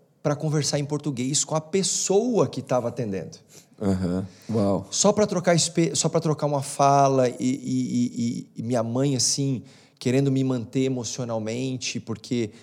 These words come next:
Speaker 1: não falar a língua era um, era um, um preço muito alto pra mim na época, emocionalmente,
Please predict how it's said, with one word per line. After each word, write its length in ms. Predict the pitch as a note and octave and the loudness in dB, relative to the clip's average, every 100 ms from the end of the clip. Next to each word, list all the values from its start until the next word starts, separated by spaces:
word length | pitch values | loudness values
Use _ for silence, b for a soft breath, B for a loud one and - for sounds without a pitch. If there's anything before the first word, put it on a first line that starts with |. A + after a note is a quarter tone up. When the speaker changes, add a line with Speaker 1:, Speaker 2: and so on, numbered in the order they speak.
| B | B
Speaker 1:
não 240 | A#2 D#3+ | 0 0
falar 400 | D#3 - C3 B2 | 0 -2 2 4
a 60 | B2 | 2
língua 460 | A2 A#2+ C3 A2+ G#2+ | 0 -2 -2 -2 -2
era 180 | A2+ | -2
um, 220 | A#2+ A#2+ A2+ | -4 -6 -6
era 140 | A2 | -6
um, 260 | A2+ A2+ G#2+ - - | -6 -8 -10 -12 -16
um 100 | G2+ | -14
preço 420 | - B2+ A#2 - | -6 -4 -4 -4
muito 240 | B2+ C3+ C3 | -6 0 2
alto 440 | C3 D#3 D#3 C#3+ | 6 6 4 -2
pra 180 | - A2+ | -4 -4
mim 160 | A#2 A#2+ | -4 -6
na 140 | A#2+ | -2
época, 460 | A2+ B2+ C3 - A#2+ | 0 2 2 0 0
emocionalmente, 1160 | D3 C#3+ - - C3 A#2+ B2 D3 D3+ - B2+ | 2 0 -2 -4 -2 -2 0 0 -2 -4 -6